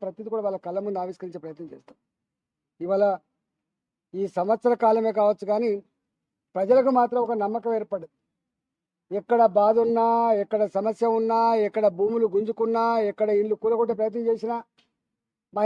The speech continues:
ఎంపీ గారు ఉన్నటువంటి విశ్వాసాన్ని అయితే పొందగలిగినాం. మా మల్లారెడ్డి గారి ప్రాంతం ఉంటుంది,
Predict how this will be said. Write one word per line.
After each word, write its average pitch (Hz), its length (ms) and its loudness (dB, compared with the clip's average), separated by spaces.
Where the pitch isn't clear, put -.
ఎంపీ 240 260 0
గారు 285 200 10
ఉన్నటువంటి 254 500 -2
విశ్వాసాన్ని 220 420 -2
అయితే 214 160 -6
పొందగలిగినాం. 185 420 -6
మా 185 160 -8
మల్లారెడ్డి 247 460 4
గారి 240 220 4
ప్రాంతం 214 400 -6
ఉంటుంది, 170 240 -14